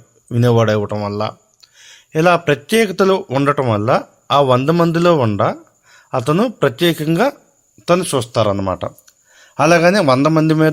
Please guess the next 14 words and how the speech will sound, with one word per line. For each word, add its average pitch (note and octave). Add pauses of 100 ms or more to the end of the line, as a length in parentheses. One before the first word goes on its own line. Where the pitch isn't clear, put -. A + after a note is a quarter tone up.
ప్రేమ D#3+
లేనట్టు C3+
కాదు, G#2
అందరి A2
మీద C#3+
ప్రేమ C3
ఉంది, G2+ (500)
కానీ A3+ (640)
ప్రత్యేకించబడిన D3+
వాడు. F#2+ (840)
ఈ F3+
చెప్పిన E3
మాట C#3
వింటున్నాడు, B2